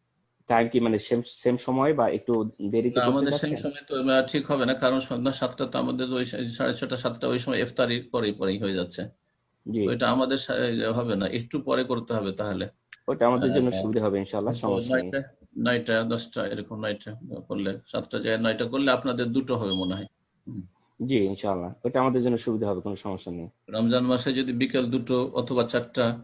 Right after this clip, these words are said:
Speaker 2: সমস্যা নেই, করেন তো। আমাদের চার-, চারটা করলে চলে।
Speaker 1: জি
Speaker 2: হুম।
Speaker 1: ইনশাআল্লাহ। শেখ তো
Speaker 2: আপ-
Speaker 1: এখন, আহ, আরো দুই একজন, কয়েকজন লাইনে আছে, কি দু একটা নেবেন
Speaker 2: হ্যাঁ।
Speaker 1: প্রশ্ন? আর ইনশাআল্লাহ
Speaker 2: হ্যাঁ,
Speaker 1: শেষ,
Speaker 2: হ্যাঁ, যদি
Speaker 1: আহ,
Speaker 2: গুরুত্বপূর্ণ
Speaker 1: ইমরান
Speaker 2: প্রশ্ন
Speaker 1: সাকিন
Speaker 2: রমজানের সাথে
Speaker 1: পর্যন্ত
Speaker 2: রিলেটেড থাকে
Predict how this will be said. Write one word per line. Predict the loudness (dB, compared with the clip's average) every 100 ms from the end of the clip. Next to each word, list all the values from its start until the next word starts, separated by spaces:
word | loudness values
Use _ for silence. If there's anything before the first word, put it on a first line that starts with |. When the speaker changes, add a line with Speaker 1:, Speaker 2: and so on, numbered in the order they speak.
| -10
Speaker 2:
সমস্যা | -4 -4 -2 0
নেই, | 0 -2
করেন | -4 -6 -6
তো। | -12 -20 _ _ _
আমাদের | -6 -4 -4 -4
চার-, | -6 -6 -8 -18 -20 -20 -20 _ -10
চারটা | -8 -4 -4
করলে | -2 -2 -4
চলে। | -6 -8 -10 _ _ _ _ _ -20 -20 _ _ _ -16 -16 _
Speaker 1:
জি | -2
Speaker 2:
হুম। | 0
Speaker 1:
ইনশাআল্লাহ। | 0 0 -2 0
শেখ | -2 0
তো | 2
Speaker 2:
আপ- | 4 2
Speaker 1:
এখন, | 2 2
আহ, | 4
আরো | 4 6 6 6 6
দুই | 4
একজন, | 2 2 2 2
কয়েকজন | 2 0 2 2 2
লাইনে | 2 2 2
আছে, | 0 -2
কি | 0 0
দু | 2
একটা | 2 2 0
নেবেন | 0
Speaker 2:
হ্যাঁ। | 0 -2
Speaker 1:
প্রশ্ন? | -4 -2 -2
আর | -2 -6 _ -10
ইনশাআল্লাহ | 0 4 4
Speaker 2:
হ্যাঁ, | 4 2
Speaker 1:
শেষ, | 2
Speaker 2:
হ্যাঁ, | -10 -10
যদি | -4 0
Speaker 1:
আহ, | 4
Speaker 2:
গুরুত্বপূর্ণ | 6 8 8 6
Speaker 1:
ইমরান | 6 6 4
Speaker 2:
প্রশ্ন | 2
Speaker 1:
সাকিন | 0 4 4
Speaker 2:
রমজানের | 6 4
সাথে | 4
Speaker 1:
পর্যন্ত | 4 4 2
Speaker 2:
রিলেটেড | 2 2 0
থাকে | -2 0